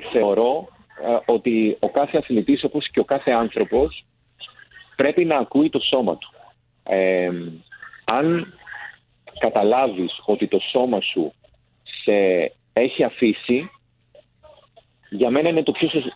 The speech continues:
το πιο σωστό να σταματήσεις. Ε, έχω, έχω, έχω αφήσει αγώνα. Έχω αφήσει αγώνα γιατί κατάλαβα ότι, α,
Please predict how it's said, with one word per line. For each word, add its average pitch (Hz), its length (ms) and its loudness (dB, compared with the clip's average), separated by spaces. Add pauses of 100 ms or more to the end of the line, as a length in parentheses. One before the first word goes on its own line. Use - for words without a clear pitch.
το - 60 4
πιο - 240 0
σωστό 147 300 0
να 151 80 0
σταματήσεις. 113 680 -2 (680)
Ε, 101 600 4
έχω, 156 220 0 (140)
έχω, 170 260 0 (120)
έχω 165 180 0
αφήσει 175 320 0
αγώνα. 78 380 0 (720)
Έχω 151 220 0
αφήσει 170 320 0
αγώνα 147 300 2
γιατί 175 500 2 (580)
κατάλαβα 113 840 0 (100)
ότι, 143 540 0 (1200)
α, 123 100 2